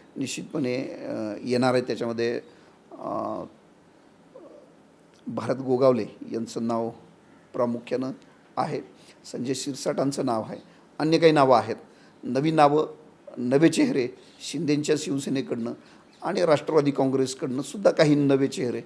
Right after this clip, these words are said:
या मंत्रिमंडळात आपल्याला दिसतील. भारतीय जनता पक्षाकडनं, अ, पन्नास टक्के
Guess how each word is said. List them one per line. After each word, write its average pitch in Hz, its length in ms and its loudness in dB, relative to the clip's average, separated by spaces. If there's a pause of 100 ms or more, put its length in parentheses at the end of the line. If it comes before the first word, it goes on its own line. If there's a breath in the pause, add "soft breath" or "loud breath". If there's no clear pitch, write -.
(300 loud breath)
या 135 100 -2
मंत्रिमंडळात 127 600 -2
आपल्याला 135 300 0
दिसतील. 135 500 -4 (280 loud breath)
भारतीय 131 340 0
जनता 143 260 4
पक्षाकडनं, 143 640 -2 (480 loud breath)
अ, 113 260 -2
पन्नास 156 480 2
टक्के - 240 -6